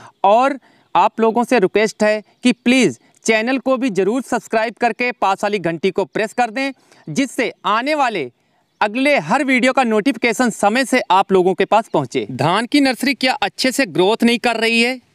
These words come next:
जो आपने बुआई की है, क्या पौधे कमज़ोर हैं, पौधे पीले हो गए हैं?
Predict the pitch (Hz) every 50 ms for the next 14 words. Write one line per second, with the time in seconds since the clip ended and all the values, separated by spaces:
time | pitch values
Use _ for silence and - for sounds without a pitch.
0 | - 151 135 180 196 185 190 - 214 220 214 160 165 170 180 202 - - 220 220
1 | 208 220 233 190 - 240 233 - - 196 175 160 208 220 - 214 185 170 147 180
2 | 190 214 202 196 220 233 247 - - 208 202 180 220 233 - - 208 190 185 208
3 | 226 220 220 214 190 220 220 214 226 240 247